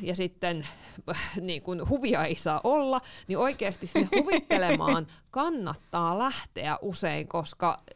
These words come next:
Speaker 1: niinku tällaisen niinku ilon ja, ö, niinku hauskuuden kautta sit taas syntyy niinku kaikkia hyviä juttuja
Speaker 2: Joo,
Speaker 1: tähän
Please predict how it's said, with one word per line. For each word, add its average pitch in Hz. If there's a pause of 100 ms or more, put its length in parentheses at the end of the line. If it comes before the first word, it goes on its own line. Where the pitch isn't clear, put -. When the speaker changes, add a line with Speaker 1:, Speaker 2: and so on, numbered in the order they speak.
Speaker 1:
niinku 175
tällaisen 180
niinku 170
ilon 190
ja, 165 (460)
ö, 123 (320)
niinku 160
hauskuuden 170
kautta 160
sit 156
taas 165
syntyy 160
niinku 160
kaikkia 160 (220)
hyviä 175
juttuja 170 (140)
Speaker 2:
Joo, 202
Speaker 1:
tähän 214